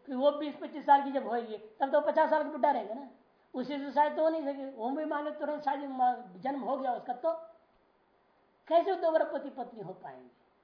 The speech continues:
एक झूठी आश्वासन है। उसी वजह से कोई कहे तुमको ब्रह्म का अनुभव मरने के बाद होगा, वह भी झूठी आश्वासन है,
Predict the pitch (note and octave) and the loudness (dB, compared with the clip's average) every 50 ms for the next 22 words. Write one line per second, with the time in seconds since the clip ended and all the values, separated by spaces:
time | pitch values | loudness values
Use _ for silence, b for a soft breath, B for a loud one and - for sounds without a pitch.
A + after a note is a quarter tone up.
0 | _ _ _ _ _ _ _ _ _ _ _ _ _ _ _ _ _ _ - A4 | _ _ _ _ _ _ _ _ _ _ _ _ _ _ _ _ _ _ -10 -10
1 | E4 D4+ B3 G3 B3 B3+ B3 C4 C#4 B3+ A#3+ A3 G#3 D#3+ - A#3 F3+ D3+ D3 - | -10 -8 -8 -8 -8 -8 -6 -4 -2 0 0 0 -2 -8 -10 -10 -10 -10 -10 -12
2 | - - - _ _ _ _ _ _ _ _ b b b b b B3+ C4 C4 E4+ | -14 -20 -20 _ _ _ _ _ _ _ _ b b b b b -4 -2 0 4
3 | F4 E4+ E4+ E4+ E4+ E4 - E4 D4+ D4+ D4+ D4+ C#4 A#3 A3 A3 G3+ G3 G#3 A#3+ | 6 8 8 6 6 0 2 2 2 2 2 4 4 4 4 4 0 0 0 0
4 | C4+ C#4+ D4 D4 - - - - - C4 A#3 A#3+ B3 C#4+ E4 E4 D#4+ B3+ A#3+ A3+ | 0 0 0 -2 -4 -10 -16 -14 -10 -10 -8 -2 4 4 4 4 4 2 0 0
5 | A#3 B3 A#3+ - D4 C4+ B3+ B3 D4+ D#4 D#4+ D#4 D4+ D4+ D#4 E4+ F4 F4+ F4+ F4+ | 0 0 4 6 6 6 6 6 6 4 6 6 4 4 6 4 6 6 8 10
6 | F4 E4+ E4 D#4 D4 D4 D4 C4+ - - F#3 F#3+ G#3+ A3 A3+ A3+ - - _ - | 12 12 12 12 10 8 8 6 4 0 0 0 -2 -2 -4 -6 -10 -16 _ -8
7 | D4 A#3+ B3+ B3+ B3+ C#4+ B3 F3 D#3 F#3+ - - A#3 G#3+ F3+ - - - C#3 C3+ | 0 4 4 4 4 2 -2 -10 -12 -16 -14 -10 -10 -8 -8 -10 -10 -12 -14 -14
8 | - - B2+ _ _ _ | -14 -16 -20 _ _ _